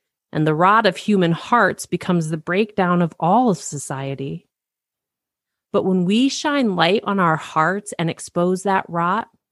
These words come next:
and then allow the living and powerful sword of Jesus to come and separate that rot from our spirits and souls,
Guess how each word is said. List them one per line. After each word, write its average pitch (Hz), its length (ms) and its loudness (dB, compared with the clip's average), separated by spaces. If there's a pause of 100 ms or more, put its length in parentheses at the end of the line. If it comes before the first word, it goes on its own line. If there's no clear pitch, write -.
and 185 120 2
then 180 100 2
allow 190 520 4
the 180 140 0
living 202 600 2
and 170 200 -2
powerful 202 640 0
sword 185 560 0
of 165 80 0
Jesus 185 520 -4
to 170 100 -10
come 180 340 0
and 156 140 -2
separate 202 800 -2
that 202 240 2
rot 170 360 2
from 170 140 0
our 147 140 -2
spirits 180 640 -2
and 175 120 0
souls, 185 480 0